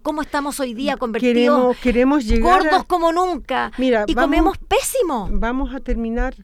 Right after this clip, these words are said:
Speaker 2: de hablar de esto, pero, eh, de, de, de, de este camino terrible, siniestro, y mira el contenido de esto, ¿no? De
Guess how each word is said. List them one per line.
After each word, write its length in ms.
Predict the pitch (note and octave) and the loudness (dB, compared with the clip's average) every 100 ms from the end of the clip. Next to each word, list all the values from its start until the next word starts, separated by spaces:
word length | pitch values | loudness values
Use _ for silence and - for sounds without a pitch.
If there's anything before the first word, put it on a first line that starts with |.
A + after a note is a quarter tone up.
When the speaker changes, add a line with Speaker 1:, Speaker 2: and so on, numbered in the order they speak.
| - - - - | -20 -20 -14 -8
Speaker 2:
de 120 | G3 | -4
hablar 360 | G3 F#3+ G3+ G#3 | -4 -4 -4 -6
de 260 | F#3+ G#3+ G#3+ | -6 -4 -4
esto, 400 | - - A3 C#4+ - - - | -6 -10 -10 -10 -12 -14 -4
pero, 500 | A3 G3 F#3+ F#3 F#3+ | -2 0 0 -2 -4
eh, 260 | G3 G3 F#3+ | -8 -8 -8
de, 240 | G3+ G#3 | -6 -4
de, 220 | F3+ F3+ | -4 -4
de, 280 | F3 F3 F3 | -8 -10 -10
de 240 | E3 F#3 - | -10 -12 -10
este 280 | A3+ - A#3+ | -12 -8 -8
camino 560 | A3+ G#3+ B3 A3+ G#3 A3 _ - | -4 -2 0 -2 -4 -10 _ -10
terrible, 680 | G#3 G#3+ G#3+ F3+ G3 G3 A3+ - | -8 -6 -6 -6 -8 -10 -10 -12
siniestro, 680 | - G#3 F#3+ F3+ - G3+ - - - - | -8 -6 -6 -8 -10 -16 -16 -16 -12 -10
y 240 | G#3 G#3 - | -8 -10 -6
mira 240 | A#3 A#3 | -6 -4
el 100 | A3+ | -6
contenido 540 | - G#3 G#3 G3+ G3+ | -8 -8 -6 -6 -6
de 140 | F#3+ F3 | -6 -8
esto, 240 | D3+ E3 | -10 -10
¿no? 260 | D#3+ G3+ B3 - - - - - | -10 -10 -12 -16 -20 -14 -14 -14
De 560 | - F3 E3+ - - | -10 -6 -4 -4 -6